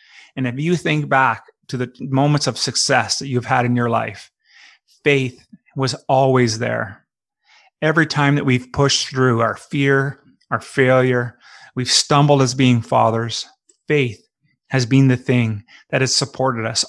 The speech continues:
all the way through. You see, it's, having faith is all about accepting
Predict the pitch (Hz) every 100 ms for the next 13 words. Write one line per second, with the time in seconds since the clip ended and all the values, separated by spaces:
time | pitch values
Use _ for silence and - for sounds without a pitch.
0 | _ 139 127 127 123 123 120 117 - 123
1 | 117 117 - _ _ _ _ _ _ _
2 | _ _ _ _ _ - - - - -
3 | 143 - 151 - - _ - - 165 156
4 | 139 143 147 135 110 147 139 131 135 135
5 | - - 139 - 143 135